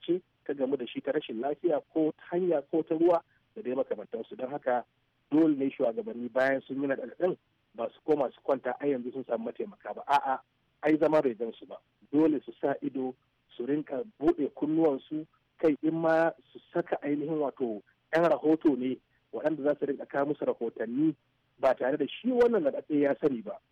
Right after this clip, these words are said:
To gaskiya abin da ya dace su yi kenan in dai ana son jama'a su mori abin da aka yi musu ainihin kamfe da shi,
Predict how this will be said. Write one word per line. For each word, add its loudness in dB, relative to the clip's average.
To -8
gaskiya 0
abin -6
da -6
ya -8
dace -6
su -12
yi -8
kenan -2
in 2
dai 4
ana 0
son -6
jama'a -2
su -8
mori -2
abin -6
da -10
aka -8
yi -4
musu -6
ainihin -6
kamfe -4
da -10
shi, -8